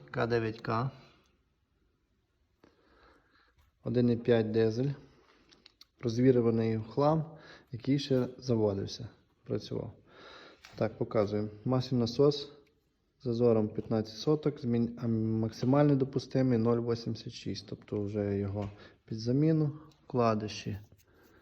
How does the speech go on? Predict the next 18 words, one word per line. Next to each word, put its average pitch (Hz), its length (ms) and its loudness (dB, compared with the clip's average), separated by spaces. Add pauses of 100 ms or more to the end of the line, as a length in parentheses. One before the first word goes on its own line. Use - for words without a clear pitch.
(760)
не 117 160 2
провернуті, 131 680 4
але 113 140 2
мають 113 420 2
якісь 110 300 -10
коцки. 143 560 0 (680)
Також 120 400 -4
візуально 123 480 2
видно, 123 300 -2
що 120 240 -10 (800)
йдемо 113 320 0
далі 135 460 2 (120)
по 131 300 2 (640)
поршнях 123 440 -4
шатуна. 107 480 -2 (560)
Два 120 400 4
погнуті 113 540 0
шатуни, 117 520 2